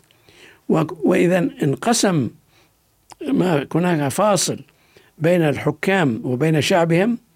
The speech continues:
يعني الش-، يعني الحاكم يعمل كما يريد، يريد المحافظة على عرشه، والشعب في واد آخر وليس له صوت، هنا يبدأ دور المطبعين. ولكن الآن أعتقد، أنا أعتقد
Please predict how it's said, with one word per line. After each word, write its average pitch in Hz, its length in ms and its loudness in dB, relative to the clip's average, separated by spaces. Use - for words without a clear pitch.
يعني 139 220 2
الش-، - 280 -4
يعني 127 360 0
الحاكم 170 480 -2
يعمل 165 280 0
كما 156 300 0
يريد، 165 420 0
يريد 160 280 4
المحافظة 143 500 0
على 131 160 0
عرشه، 175 480 0
والشعب 156 600 0
في - 240 -4
واد 160 240 2
آخر 180 600 -2
وليس 151 300 -2
له 139 180 -2
صوت، 254 300 -2
هنا 247 420 2
يبدأ 180 440 -2
دور 185 220 2
المطبعين. 135 680 0
ولكن 202 380 2
الآن 220 440 2
أعتقد، 165 540 -2
أنا 139 140 -4
أعتقد 110 400 -6